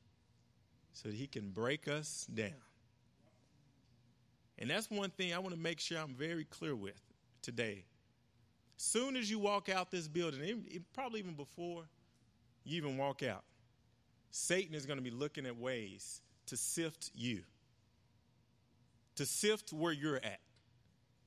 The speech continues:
to try to break you down so that everything you just were, th-, everything that you just read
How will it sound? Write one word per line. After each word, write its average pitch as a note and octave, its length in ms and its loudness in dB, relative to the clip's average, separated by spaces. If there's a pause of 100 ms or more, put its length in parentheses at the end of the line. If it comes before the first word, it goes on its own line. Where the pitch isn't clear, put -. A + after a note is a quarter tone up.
(100)
to D#3+ 80 0
try A#3 200 4
to D#3+ 80 6
break F3 460 6
you C#4+ 120 6
down D#3+ 560 4 (220)
so A3 180 4
that F#3+ 180 6
everything C#4 540 6
you B3+ 80 2
just G#3+ 240 4
were, G#3 380 8 (180)
th-, E3 180 -2 (200)
everything B3+ 360 4
that A#3+ 140 4
you A#3 60 2
just G3+ 220 4
read D3+ 480 8